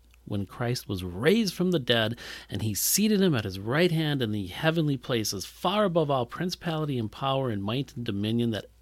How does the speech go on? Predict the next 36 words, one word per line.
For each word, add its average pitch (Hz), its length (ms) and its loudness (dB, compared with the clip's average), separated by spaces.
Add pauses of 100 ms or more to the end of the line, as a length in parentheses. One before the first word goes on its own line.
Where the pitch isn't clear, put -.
every 208 380 -4
name 156 420 -2 (380)
that 123 140 0
is 110 120 0
named, 107 320 0
not 123 200 -2
only 151 240 0
in 120 80 0
this 127 240 -2
age, 131 260 -4
but 107 100 -8
also 110 380 -4
in 101 80 -6
that 98 220 -8
which 98 240 -10
is 85 100 -8
to - 140 -14
come." - 240 -20 (640)
Exceeding 156 1040 2
is 101 200 -4
the 101 80 -4
word. 87 340 -8 (720)
Ephesians 147 560 2
chapter 127 340 2
two, - 180 -2
just 127 240 0
a 127 40 -2
few 147 200 -2
verses 135 400 -2
later, 135 280 0
verse 127 240 -2
four, 180 440 -2
"But 120 240 -2
God, 175 340 0
who 151 220 6
is 127 220 4